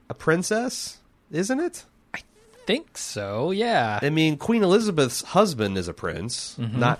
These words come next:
Speaker 1: the king, as you might be ig-, ignorantly expect, such as, as me, until I looked it all up. But
Speaker 2: Sure.
Speaker 1: yeah, so I, I guess anyone that's at that level,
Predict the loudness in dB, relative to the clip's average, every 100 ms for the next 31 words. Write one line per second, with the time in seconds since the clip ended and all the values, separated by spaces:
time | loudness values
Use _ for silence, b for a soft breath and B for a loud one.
0 | -4 -6 -2 -2 -2 -6 -8 -8 -8 -6
1 | -2 -2 -4 -8 -20 -18 -10 -8 -6 -6
2 | -8 -6 -6 -4 -6 -6 -6 -6 -6 -10
3 | -6 -6 -6 -10 -10 -8 -8 -12 -12 -12
4 | -8 -8 -6 -6 -6 -8 -8 -6 -4 -4
5 | -6 -6 -4 0 4 4 4 4 2 2
6 | 2 0 0 -2 -2 0 0 0 -2 -2
7 | -2 -2 0 -2 -2 -2 0 -2